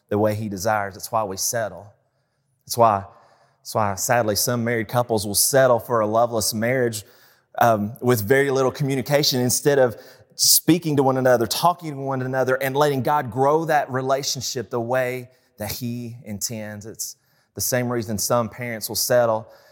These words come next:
thinking that their child's behavior will never change and they'll never pursue after Jesus. They settle.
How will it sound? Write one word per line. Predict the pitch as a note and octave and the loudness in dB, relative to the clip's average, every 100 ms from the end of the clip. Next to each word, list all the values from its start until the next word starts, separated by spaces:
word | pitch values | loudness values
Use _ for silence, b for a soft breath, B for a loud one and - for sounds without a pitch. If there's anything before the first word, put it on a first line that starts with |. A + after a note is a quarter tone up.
| b | b
thinking | B2+ A#2 A#2 | -4 -2 -2
that | A2 A2 - b b b | -2 -4 -6 b b b
their | A2 | -4
child's | - B2+ B2 A2 | 2 4 4 2
behavior | A2+ B2 B2+ A#2+ G#2+ | -2 0 0 -2 -4
will | G#2+ | 0
never | A2+ A2 | 0 0
change | G#2+ C3 A#2+ A#2 G#2+ | -2 -4 -4 -4 -4
and | A2 | -4
they'll | |
never | A2 A2 G#2+ | -2 -2 -2
pursue | - G#2+ - G#2+ | -8 -10 -6 -4
after | F#2+ F#2 | -6 -8
Jesus. | E2 F2+ F2+ E2+ F2+ - - _ _ | -14 -12 -14 -14 -12 -12 -12 _ _
They | - | -4
settle. | G2 - B2 A#2+ F2+ | 0 2 2 2 -2